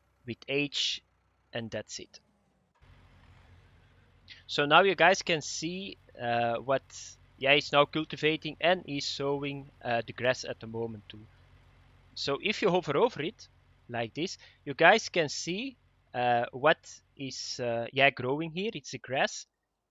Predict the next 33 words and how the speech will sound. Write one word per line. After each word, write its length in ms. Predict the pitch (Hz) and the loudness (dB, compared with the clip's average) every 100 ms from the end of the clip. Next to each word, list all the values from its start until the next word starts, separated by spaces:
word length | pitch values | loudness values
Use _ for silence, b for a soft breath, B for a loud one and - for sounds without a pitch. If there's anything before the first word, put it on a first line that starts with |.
| _ _ | _ _
and 240 | 143 135 143 | -2 -2 -4
it's 240 | 143 - | -8 -2
now 160 | 151 160 | 2 4
ready 240 | 151 151 | 2 -2
to 120 | 139 117 | -6 -2
harvest, 420 | 127 139 147 - | 0 0 -2 -10
but 100 | - - | -14 -10
that's 280 | 120 - | -8 -8
not 100 | 117 - - | -12 -14 -10
right 220 | 110 120 | -8 -8
because 400 | - 127 123 - | -10 -10 -8 -8
you 60 | 110 | -8
guys 280 | 117 120 - | -4 -4 -4
can 140 | 127 | -10
see 240 | 107 123 123 | -12 -12 -8
that's 260 | 127 - 101 | -10 -10 -16
a 20 | |
bug. 220 | - 117 - _ _ _ _ _ | -12 -12 -12 _ _ _ _ _
But 100 | - - | -4 4
that's 200 | 214 - | 4 4
how 100 | 190 | 2
you 140 | 175 | 2
can 180 | - 139 | 0 -2
see 400 | - 160 185 165 | -2 -6 -6 -6
what 240 | 139 135 | -2 -2
is 140 | 147 135 | -2 -8
on 160 | 131 | -8
your 240 | 123 123 117 - - | -4 -2 -4 -8 -12
land. 380 | 110 113 123 - - b b b b | -4 -2 -4 -8 -20 b b b b
It's 180 | 131 | -8
very 300 | - 165 202 | 2 4 6
handy 380 | 127 131 156 170 | 4 2 0 -2
because, 500 | 160 147 - 147 - | -8 -8 -6 -4 -4